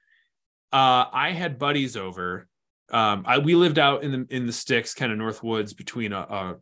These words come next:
forest and a lake. And we didn't always do all the, um, trick-or-treating stuff 'cause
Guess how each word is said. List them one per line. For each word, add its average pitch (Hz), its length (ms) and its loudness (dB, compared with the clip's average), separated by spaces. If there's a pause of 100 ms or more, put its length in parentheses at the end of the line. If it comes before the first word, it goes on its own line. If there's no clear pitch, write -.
forest 151 540 2
and 113 100 -6
a 101 40 -6
lake. 95 400 -8 (760)
And 127 100 -2
we 151 100 2
didn't 160 160 2
always 139 220 4
do 131 200 2
all 113 260 2
the, 101 420 -4
um, 95 380 -6
trick-or-treating 151 500 -2
stuff 123 220 -2
'cause - 180 -8